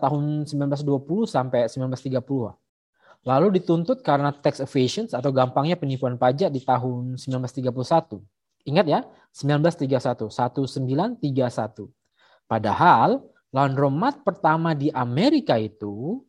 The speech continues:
ada di tahun sembilan belas tiga empat, satu sembilan tiga empat. Artinya, laundromat itu baru ada tiga atau empat tahun setelah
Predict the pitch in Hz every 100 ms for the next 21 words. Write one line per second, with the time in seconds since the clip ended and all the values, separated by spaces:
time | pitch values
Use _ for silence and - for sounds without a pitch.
0 | _ _ _ _ 120 123 160 175 143 131
1 | 147 160 131 123 127 131 - 135 170 190
2 | 107 _ - - 262 - 262 240 208 180
3 | 160 156 160 185 175 143 117 117 101 90
4 | _ _ _ _ - 131 - 226 294 220
5 | 113 98 123 151 _ _ 135 151 156 160
6 | 156 151 156 156 233 311 - 101 95 131
7 | 135 127 139 143 151 160 247 147 110 117
8 | _ - 196 170 277 240 196 165 139 -
9 | 120 151 180 151 - 143 156 180